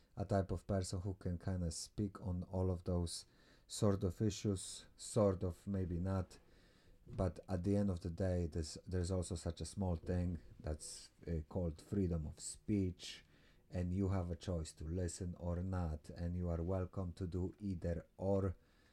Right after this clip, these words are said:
I do not force anybody to do anything, and I'm not for forcing anything, but I am for certain restrictions as well, and I'm also for certain limitations. I am,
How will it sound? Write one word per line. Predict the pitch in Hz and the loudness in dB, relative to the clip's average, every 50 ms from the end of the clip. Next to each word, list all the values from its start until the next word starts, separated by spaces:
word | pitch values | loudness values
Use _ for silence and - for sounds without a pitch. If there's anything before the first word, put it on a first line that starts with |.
| _ _ _ _ _ - | _ _ _ _ _ -6
I | - 90 87 87 82 | -2 0 2 2 0
do | 80 82 78 | 0 -2 -2
not | 82 98 101 95 92 - | -2 0 0 0 -2 -4
force | - - 104 95 92 87 - - - - | -4 -4 -2 -2 -2 -2 -6 -10 -12 -8
anybody | - 101 98 98 95 87 92 87 87 85 82 80 - | -4 -2 0 0 0 0 0 0 0 0 0 -2 -4
to | - 90 | -4 -6
do | 80 78 80 78 - - _ _ | -4 -4 -4 -6 -6 -8 _ _
anything, | - 98 104 104 104 95 95 - 107 107 104 104 - - - | -4 -2 0 2 0 0 -2 -2 -2 0 0 -2 -4 -6 -6
and | 90 90 87 | -6 -4 -4
I'm | 85 80 80 82 | -4 -4 -4 -4
not | 90 95 101 98 87 | -4 -4 -4 -4 -6
for | - - 104 95 92 87 | -6 -4 -4 -2 -2 -4
forcing | - - 95 90 87 85 - - 92 90 90 87 - - - - - - - - _ _ _ _ - | -4 -4 -2 -2 -2 -2 -2 -4 -2 -2 -2 -4 -6 -10 -14 -20 -20 -20 -20 -20 _ _ _ _ -2
anything, | 104 104 101 95 95 87 - - 101 95 95 95 95 98 101 107 - 92 | 0 0 2 0 -2 -2 -2 -2 0 0 0 0 -2 -2 -4 -6 -6 -4
but | 87 85 87 - | -2 -2 -2 -2
I | 82 87 95 127 | -2 0 2 4
am | 175 214 180 113 | 4 4 2 0
for | - - 120 107 98 92 90 85 | -2 0 2 2 4 2 2 -2
certain | - - - - - 104 98 92 - - 82 82 - - 78 | -4 -8 -8 -4 -4 -2 -2 -4 -4 -6 -8 -6 -6 -6 -6
restrictions | 76 76 - - - 120 117 - - - - 123 123 117 113 - - - - - - - - | -6 -6 -6 -4 -4 -4 -4 -4 -4 -2 0 0 0 0 -2 -4 -8 -12 -14 -16 -18 -10 -6
as | 85 82 76 80 82 | -4 -4 -4 -4 -2
well, | 82 87 104 117 127 135 127 - _ _ _ _ - - - - - - - | -2 0 2 2 2 0 -2 -4 _ _ _ _ -20 -20 -20 -20 -20 -20 -10
and | - 92 95 98 98 | -6 -4 -2 0 0
I'm | 95 95 95 - - | 0 -2 -4 -4 -4
also | 101 101 101 95 - - - 104 98 95 92 92 90 85 85 80 82 - - - | -2 -2 0 -2 -2 -4 -4 -2 0 0 2 2 2 0 0 -2 -4 -8 -8 -4
for | - 101 95 90 87 82 80 | 0 2 2 2 2 0 -2
certain | - - - 92 85 80 - - 78 76 | -4 -4 -2 -2 -2 -4 -4 -6 -6 -6
limitations. | 76 76 76 78 - - - 120 123 123 113 - - - 117 110 107 95 92 - | -6 -6 -6 -8 -8 -4 -2 0 2 2 0 0 -4 -4 -2 -2 -2 -2 -4 -4
I | 87 80 | -4 -4
am, | 78 78 80 78 78 76 - - | -4 -4 -4 -6 -6 -8 -10 -12